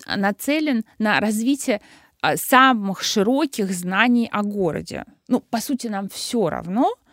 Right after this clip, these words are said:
чем человек будет, а, заниматься, историческим нарративом или же, наоборот, изучением природы.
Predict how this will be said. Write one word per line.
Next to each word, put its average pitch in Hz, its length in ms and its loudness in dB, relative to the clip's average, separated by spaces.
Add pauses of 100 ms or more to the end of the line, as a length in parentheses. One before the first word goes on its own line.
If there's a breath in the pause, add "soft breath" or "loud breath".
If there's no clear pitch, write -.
чем 247 200 2
человек 208 480 0
будет, 202 420 -4 (120)
а, 175 360 0
заниматься, 202 840 0 (120)
историческим 214 960 0
нарративом 160 720 -6
или 220 240 0
же, 214 140 0
наоборот, 185 480 0
изучением 226 520 0
природы. 170 540 -8